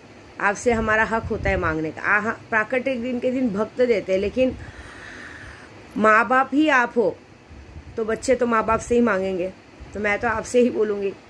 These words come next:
ऐसी बात है। आज बहुत अच्छा दिन है, नवरात्रि का दूसरा दिन है, ब्रह्मचारिणी का दिन है और आज मेरे स्वामी का प्राकट्य दिन है। मैंने कहा था रोज मैं एक छोटा सा मंत्र दूंगी,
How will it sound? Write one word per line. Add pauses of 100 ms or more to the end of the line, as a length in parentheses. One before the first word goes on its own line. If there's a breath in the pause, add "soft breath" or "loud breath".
(120)
ऐसी
बात
है। (880 loud breath)
आज
बहुत
अच्छा
दिन
है,
नवरात्रि
का
दूसरा
दिन
है,
ब्रह्मचारिणी
का
दिन
है
और
आज
मेरे
स्वामी
का
प्राकट्य
दिन
है।
मैंने
कहा
था
रोज
मैं
एक
छोटा
सा
मंत्र
दूंगी,